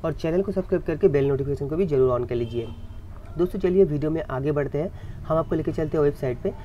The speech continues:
वहाँ पे आपको पूरा डिटेल से बताता हूँ आज की पाँच बड़ी vacancy के बारे में।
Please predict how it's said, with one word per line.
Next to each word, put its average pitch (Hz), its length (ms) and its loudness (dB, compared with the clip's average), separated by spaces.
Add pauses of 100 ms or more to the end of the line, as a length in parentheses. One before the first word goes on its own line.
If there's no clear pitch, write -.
(180)
वहाँ 170 160 2
पे 196 140 2
आपको 196 160 2
पूरा 196 140 6
डिटेल 170 220 0
से - 140 -2
बताता 151 320 2
हूँ 156 100 6
आज 135 100 -2
की 143 120 -6
पाँच 147 300 0
बड़ी 131 220 2
vacancy 131 360 -4
के 185 100 -2
बारे 120 260 -2
में। 113 140 -4